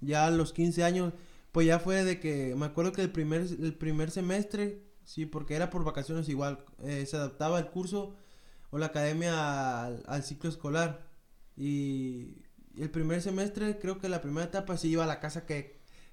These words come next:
cada tres semanas o cada mes, me acuerdo bien. Y no era como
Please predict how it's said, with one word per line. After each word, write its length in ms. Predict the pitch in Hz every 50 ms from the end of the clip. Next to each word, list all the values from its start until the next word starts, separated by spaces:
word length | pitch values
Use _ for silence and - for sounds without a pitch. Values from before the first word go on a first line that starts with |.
| -
cada 280 | - 156 156 160 160 -
tres 200 | - 156 170 170
semanas 540 | 170 156 143 131 120 131 143 156 165 156 160
o 80 | 151 -
cada 180 | 147 147 147
mes, 240 | 143 147 160 165 165
me 100 | 156 143
acuerdo 340 | 131 127 - 143 147 147 147
bien. 260 | 147 156 160 151 139 - - - - - - - - - - - - _ _ - - - - - - - - - -
Y 140 | - 165 175
no 100 | 175 170
era 180 | 175 190 202
como 540 | 196 214 208 190 180 180 175 170 160 165 -